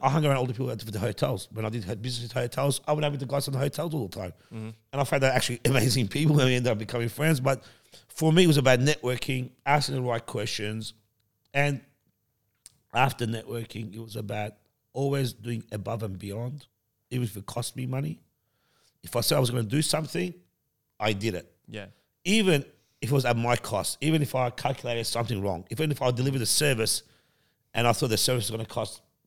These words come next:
Speaker 1: two thousand dollars a month and it cost me three thousand dollars a month, which meant I lost thousand dollars a month, for example,
Speaker 2: Hmm.
Speaker 1: I still delivered it.
Speaker 2: Yeah.
Speaker 1: I didn't question it
Speaker 2: Yeah.
Speaker 1: because I looked at a longer term, uh, win, which meant, like, if I had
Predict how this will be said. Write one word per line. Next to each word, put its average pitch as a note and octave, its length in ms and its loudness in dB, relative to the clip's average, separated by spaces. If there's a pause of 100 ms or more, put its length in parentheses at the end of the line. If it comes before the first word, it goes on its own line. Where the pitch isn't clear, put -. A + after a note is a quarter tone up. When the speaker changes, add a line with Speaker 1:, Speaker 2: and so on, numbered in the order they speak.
Speaker 1:
two D3+ 140 -2
thousand B2 280 -2
dollars A2 180 -2
a A2+ 40 -4
month A2+ 200 -6
and G#2 100 -8
it F#2+ 60 -8
cost - 180 -4
me G2 80 -8
three B2+ 220 -4
thousand G#2 300 -4
dollars G2 180 -8
a - 20 -10
month, G2+ 300 -12
which A2+ 160 -14
meant A#2 120 -8
I A#2 60 0
lost C3 280 -2 (160)
thousand C3 260 -2
dollars G#2+ 180 -6
a G#2 40 -6
month, G#2+ 200 -8
for F#2 100 -14
example, G#2+ 520 -8 (160)
Speaker 2:
Hmm. G#2+ 160 -14
Speaker 1:
I C3 80 4
still C#3+ 200 0
delivered G#2+ 300 -2
it. E2+ 220 -8
Speaker 2:
Yeah. G#2+ 100 -6
Speaker 1:
I A#2+ 40 2
didn't C#3 260 2
question F#2+ 340 -8
it E2+ 120 -10 (180)
Speaker 2:
Yeah. G#2 100 -16 (180)
Speaker 1:
because C3 260 -2
I A#2 80 2
looked C3+ 240 0
at A#2+ 80 0
a A#2 80 0
longer A#2 260 -2
term, A2 360 -4 (140)
uh, G#2 340 -6
win, D3+ 340 -2 (160)
which A2 180 -14
meant, A2 260 -6
like, G#2 140 -14
if - 180 -10
I G#2 60 -2
had G#2+ 220 -6